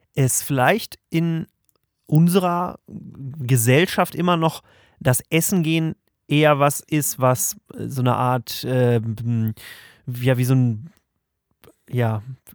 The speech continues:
das ist doch eher was, was man auch nicht alleine macht, weil's halt, man lädt jemanden ein oder man,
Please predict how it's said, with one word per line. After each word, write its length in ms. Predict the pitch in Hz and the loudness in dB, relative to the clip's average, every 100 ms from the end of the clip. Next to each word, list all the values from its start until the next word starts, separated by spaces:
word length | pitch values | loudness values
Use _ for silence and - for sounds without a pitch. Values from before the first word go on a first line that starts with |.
| _ | _
das 140 | 127 | -4
ist 160 | 135 139 | -2 -2
doch 80 | 147 | -2
eher 220 | 151 147 | 0 0
was, 160 | 151 - | 0 -2
was 140 | 147 | -4
man 140 | 147 | -2
auch 220 | 139 - - - - _ - | -2 -6 -10 -18 -20 _ -4
nicht 240 | 151 147 | -2 0
alleine 320 | 147 156 185 | 0 2 2
macht, 260 | 151 147 - | 2 0 0
weil's 240 | 131 127 | -2 0
halt, 440 | 139 127 - - - 143 _ _ _ _ - | 0 -2 -4 -16 -18 _ _ _ _ _ -16
man 540 | 120 139 139 135 139 - | -6 -4 -2 -6 -10 -6
lädt 360 | 131 135 147 | 0 0 2
jemanden 280 | 139 135 139 | 0 0 0
ein 340 | 127 143 143 139 | 2 2 2 0
oder 240 | 123 127 | 0 0
man, 380 | 120 113 113 | 0 0 0